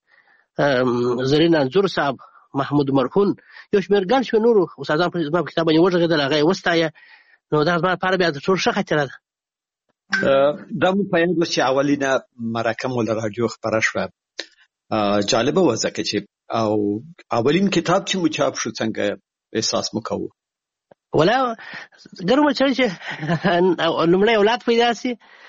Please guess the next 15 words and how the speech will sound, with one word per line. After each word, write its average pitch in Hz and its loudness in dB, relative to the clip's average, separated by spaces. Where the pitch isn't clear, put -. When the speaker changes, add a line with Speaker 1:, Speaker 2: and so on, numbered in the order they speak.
Speaker 1:
ښه 214 0
احساس 196 0
کوي. 190 2
مثلاً 170 2
چې - -4
واده 147 2
وکړي، 208 2
ښه 202 2
احساس 180 0
کوي. 160 4
یو 165 4
نوی 185 4
ملګری 180 2
پیدا 196 2
کړي، 170 -2